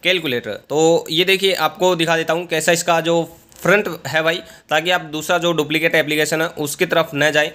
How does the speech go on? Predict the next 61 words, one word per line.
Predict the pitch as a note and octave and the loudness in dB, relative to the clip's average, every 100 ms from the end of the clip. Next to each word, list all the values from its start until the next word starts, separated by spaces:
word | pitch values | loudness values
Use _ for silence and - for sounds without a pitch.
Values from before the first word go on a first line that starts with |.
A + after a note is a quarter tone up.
| - - | -12 -10
और | C#3+ C#3+ C#3+ | -4 -2 -2
आपका | D3 C#3+ D#3+ | -2 0 0
टाइम | D3+ D#3 | 0 0
भी | D#3+ | 0
बच | D3 C#3 | 0 0
जाए। | D#3 - - - | 0 -2 -10 -8
तो | F3 | -2
सारा | E3+ D#3 | 2 2
का | D#3+ | 2
सारा | E3 D#3 | 2 2
इस | D#3+ D#3 | 0 -4
वीडियो | D3 D3 | -4 0
में | |
आपको | D3 C#3+ C#3+ | 0 -2 -4
कंप्लीट | C#3+ C3+ D3+ D3 | -4 -2 -4 -2
कर | D3 C#3+ | 0 0
दूंगा। | C3 C3+ - - | 0 -2 -4 -4
तो | D3 | 0
यहाँ | D3 D#3 | 0 0
पर | F3+ | 0
देखिए, | F3 F3+ E3+ | 0 -2 -2
मैंने | D#3 D#3 E3+ | -2 0 2
सर्च | E3+ E3 | 0 -2
किया | E3+ E3 | 0 0
and | - D#3+ | 0 0
यहाँ | D#3 D#3 E3 | 0 0 0
पर | F3+ - - _ - | -2 -4 -10 _ -6
कुछ | G3+ - - | -4 -4 -4
ऐसा | F3 F3+ | -2 -2
दिखाई | F#3+ E3+ D3 | -2 -2 -2
देगा | B2+ | -2
आपको | B2 - C3+ | -2 -2 0
जो | D3+ | 2
एप्लीकेशन | D#3 D3+ E3 D#3+ E3 | 2 0 -2 0 0
है | |
प्ले | D#3 D3 | 0 -2
स्टोर | D3 E3 | -2 0
पर | F3 - - - D3+ | 0 -2 -20 -8 -2
and | D3+ D#3 D#3+ - | 0 2 2 0
आपको | D#3 - G3+ - - _ _ _ _ _ _ | -2 0 -2 -2 -12 _ _ _ _ _ _
ईएमआई | E3 F#3 G3 G3+ | 0 2 2 0
नीचे | F3+ F3+ | -2 0
लिखा | F#3+ F3+ | 0 2
मिलेगा | F3 D#3+ F3 | 2 2 2
कैलकुलेटर | E3 D#3+ E3 E3 - | 0 -2 0 -2 -2
and | - D3+ | -4 -2
इसको | D3+ E3 E3+ | -2 -2 -2
इंस्टॉल | E3 D#3 - F3 | -2 -4 0 0
कर | D#3+ | 0
लेना | D#3 E3 | 0 -2
है। | - | -4
इंस्टॉल | E3 F#3 G3 | -2 0 0
करने | F3+ F3 | 2 2
के | |
बाद | E3 D#3 | 2 0
में | D#3+ | 0
आपको | D3 E3 | -2 -2
इसको | D#3+ E3+ | -2 0
ओपन | E3 C3+ | 0 0
करना | B2 A2+ | 0 0
है | A2 | -4